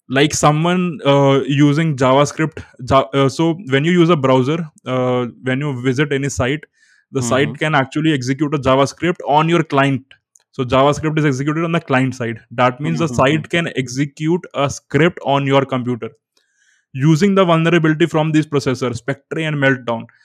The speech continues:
Speaker 1: These, uh, sites can use JavaScripts and execute on top of your C P U to have the root level privilege,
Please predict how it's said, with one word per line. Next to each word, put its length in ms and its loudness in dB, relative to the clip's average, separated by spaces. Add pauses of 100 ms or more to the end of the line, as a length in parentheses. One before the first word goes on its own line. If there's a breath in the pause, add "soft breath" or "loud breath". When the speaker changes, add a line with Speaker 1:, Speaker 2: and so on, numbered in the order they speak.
(260 soft breath)
Speaker 1:
These, 460 -4
uh, 80 2
sites 480 0
can 240 -2
use 240 2
JavaScripts 800 -2
and 180 -2
execute 500 -2
on 160 -2
top 200 4
of 120 -2
your 120 0
C 240 0
P 100 -10
U 240 0
to 80 -2
have 300 0
the 80 2
root 280 2
level 240 -2
privilege, 480 -8